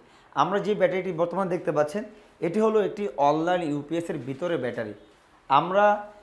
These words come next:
যেই অনলাইন ইউপিএসগুলো ইম্পোর্ট করে নিয়ে আসি, সেই সকল অনলাইন ইউপিএসের ভিতরে বত্রিশটি, ষোলোটি এবং কি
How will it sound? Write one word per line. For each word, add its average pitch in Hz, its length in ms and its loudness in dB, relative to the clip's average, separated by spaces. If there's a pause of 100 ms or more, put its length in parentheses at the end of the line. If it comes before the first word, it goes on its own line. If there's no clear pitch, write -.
(200)
যেই 151 280 0
অনলাইন 160 320 4
ইউপিএসগুলো 175 560 -4
ইম্পোর্ট 151 500 -2
করে 151 220 0
নিয়ে 131 160 -4
আসি, 127 280 -4 (340)
সেই - 220 -2
সকল 214 240 0
অনলাইন 165 360 2
ইউপিএসের 196 400 -2
ভিতরে 156 300 -2 (460)
বত্রিশটি, 196 680 0
ষোলোটি 202 560 0 (260)
এবং 196 260 -2
কি 202 100 -12